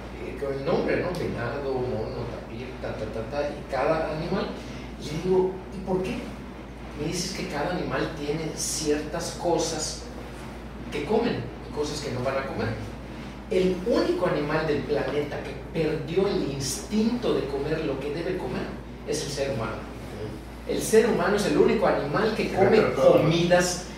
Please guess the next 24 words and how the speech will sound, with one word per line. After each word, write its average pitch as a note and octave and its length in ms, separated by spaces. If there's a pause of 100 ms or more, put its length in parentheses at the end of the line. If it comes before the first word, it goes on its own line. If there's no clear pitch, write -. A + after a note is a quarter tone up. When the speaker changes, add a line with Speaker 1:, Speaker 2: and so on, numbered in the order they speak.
(240)
Speaker 1:
de D3 240
otros D3 440
animales. - 640 (1400)
Y D3+ 80
ya D3 100
sabes, - 420
¿y G#3+ 60
por B3+ 320
qué? - 760 (320)
Por G3 140
ejemplo, - 360 (280)
la F#3+ 100
avena B3 420 (2000)
es A3 80
saludable G3+ 920 (280)
Speaker 2:
Ajá. A#2 100
Speaker 1:
para - 180
el - 80
venadito. C#3 520 (280)
Speaker 2:
Ajá. D3 160
Speaker 1:
Es - 120
comida D3 480
de C3+ 140
rumiante. D#3 840